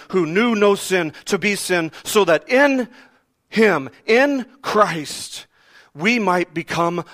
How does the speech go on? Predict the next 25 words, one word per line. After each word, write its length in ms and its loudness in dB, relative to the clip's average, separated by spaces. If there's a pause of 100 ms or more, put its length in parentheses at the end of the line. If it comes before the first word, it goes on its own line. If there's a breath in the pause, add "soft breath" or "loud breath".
(120)
the 120 -4
righteousness 1200 -8 (400 soft breath)
of 200 -10
God. 520 -12 (2000)
How 220 4
does 200 0
God, 440 -2 (140 soft breath)
how 160 0
does 160 0
a 40 -2
holy 440 -2
and 160 -8
righteous 460 0
God 420 0 (240 loud breath)
justify 640 0
the 100 -4
fallen 680 0 (180)
sinner? 440 -6 (2000)
Here 180 -4
it 80 -6
is. 480 -6 (800)
He 160 -4
made 220 0
him 200 0
who 340 -2